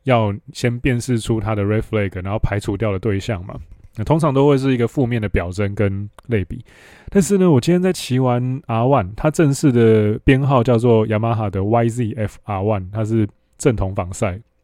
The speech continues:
就很趴，然后有整流罩的那种车。<clears throat> 干，不得了欸，我突然能够理解 Alpha Widow 的感觉了。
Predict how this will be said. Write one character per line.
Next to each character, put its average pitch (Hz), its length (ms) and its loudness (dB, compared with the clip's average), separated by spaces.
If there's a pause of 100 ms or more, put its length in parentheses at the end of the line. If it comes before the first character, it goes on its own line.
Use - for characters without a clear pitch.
就 117 100 2
很 95 220 -4
趴， 113 300 -2
然 104 120 -4
后 104 140 -2
有 92 160 -4
整 92 180 -8
流 90 200 -6
罩 101 200 -4
的 95 80 -6
那 98 60 -6
种 90 160 -8
车。 95 200 -10 (1800)
<clears throat> 143 180 -6 (400)
干， 165 240 0
不 - 120 4
得 139 180 4
了 113 280 4
欸， 90 180 -2
我 110 160 0 (120)
突 185 160 4
然 151 160 6
能 135 120 2
够 160 160 6
理 127 120 4
解 131 160 2
Alpha 120 300 2
Widow 139 260 4
的 104 80 0
感 87 200 -8
觉 - 140 -16
了。 - 220 -14